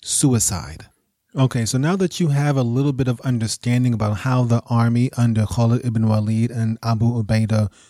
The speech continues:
was operating, let's get back into the Muslim campaign into Syria. As you may recall from the last episode,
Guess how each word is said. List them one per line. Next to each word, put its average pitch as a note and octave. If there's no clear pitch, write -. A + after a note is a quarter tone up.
was A2
operating, C3
let's D#3
get D3+
back B2
into A2+
the A2+
Muslim A#2
campaign G#2+
into G2+
Syria. F2+
As D3+
you F3
may F3
recall D3
from C3
the A#2
last C#3
episode, G2